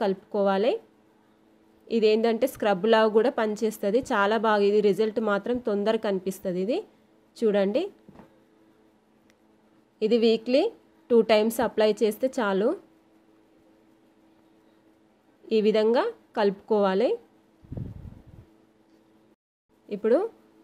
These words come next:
కలిపినటువంటి మిశ్రమం ఉంది కదా, ఈ మిశ్రమంలో ఈ నిమ్మ చెక్క తీసుకొని ఈ విధంగా స్క్రబ్ చేసుకుంటూ ఉండాలి. స్క్రబ్ చేసిన తర్వాత ఒక ట్వంటీ మినిట్స్ తర్వాత, ఎండిపోయిన తర్వాత వాష్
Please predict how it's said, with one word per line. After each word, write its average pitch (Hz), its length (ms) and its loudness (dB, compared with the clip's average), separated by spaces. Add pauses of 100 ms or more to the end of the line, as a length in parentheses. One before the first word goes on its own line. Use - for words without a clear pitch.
(100)
కలిపినటువంటి 220 800 0
మిశ్రమం 214 480 -4
ఉంది 196 220 -4
కదా, 247 180 -2 (400)
ఈ 214 100 -2 (100)
మిశ్రమంలో 220 580 0 (600)
ఈ 214 100 0 (100)
నిమ్మ 208 160 0 (120)
చెక్క 220 180 -2 (100)
తీసుకొని 214 460 -4 (460)
ఈ 220 120 2
విధంగా 214 340 0 (320)
స్క్రబ్ 202 400 -2
చేసుకుంటూ 208 420 -2 (100)
ఉండాలి. 196 360 -2 (500)
స్క్రబ్ 214 420 -4
చేసిన 233 280 2 (100)
తర్వాత 214 340 -2 (520)
ఒక 202 160 -4 (280)
ట్వంటీ 220 340 2
మినిట్స్ 220 360 0
తర్వాత, 214 340 -2 (680)
ఎండిపోయిన 220 500 2 (100)
తర్వాత 214 360 -2 (460)
వాష్ 202 360 2